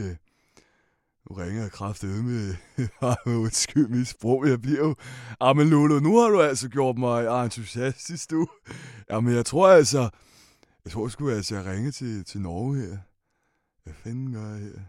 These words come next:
Så går jeg ind her på, øh, pizza, pizza, noget. Det er, det er pizzeria for Norge her.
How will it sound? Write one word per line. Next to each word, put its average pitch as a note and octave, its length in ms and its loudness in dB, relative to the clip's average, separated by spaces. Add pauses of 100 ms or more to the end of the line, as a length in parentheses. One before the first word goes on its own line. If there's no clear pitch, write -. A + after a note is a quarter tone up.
(920)
Så - 140 -20
går B2 160 -10
jeg G2+ 180 -6
ind E2 100 -10
her F#2+ 200 -10
på, G2 280 -14
øh, E2 220 -14 (1800)
pizza, F2 540 -12 (100)
pizza, - 400 -14
noget. F2 460 -10
Det C#3 240 -6
er, A#2 200 -6
det A2+ 180 -10
er C3+ 40 -12
pizzeria A2 580 -12
for B2 140 -16
Norge F#2 380 -12
her. G2+ 120 -18